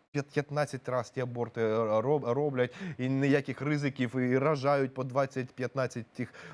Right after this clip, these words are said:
діт-, дітей, не знають, не можуть їм ради дати. А тут ми так бережно нама-, нама-, намагаємося про це поспілкуватися. Розумієте, яка, ну, ось, м,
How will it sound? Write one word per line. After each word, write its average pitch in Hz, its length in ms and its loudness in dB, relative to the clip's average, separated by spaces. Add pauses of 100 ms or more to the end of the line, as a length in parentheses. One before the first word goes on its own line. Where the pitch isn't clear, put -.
діт-, 127 320 0
дітей, 135 380 0
не 135 120 -2
знають, 131 360 0
не 127 100 -2
можуть 127 320 -2
їм 127 180 0
ради 123 400 4
дати. 113 240 0
А 113 60 2
тут 123 200 -8
ми 120 100 -8
так 110 160 -4
бережно 117 520 -2 (300)
нама-, 120 360 0
нама-, 120 360 2
намагаємося 117 880 0 (280)
про 117 140 -2
це 123 140 -2
поспілкуватися. 117 760 -2
Розумієте, 139 380 -4
яка, 131 280 2 (240)
ну, 127 100 0
ось, 135 160 2 (240)
м, 135 300 -2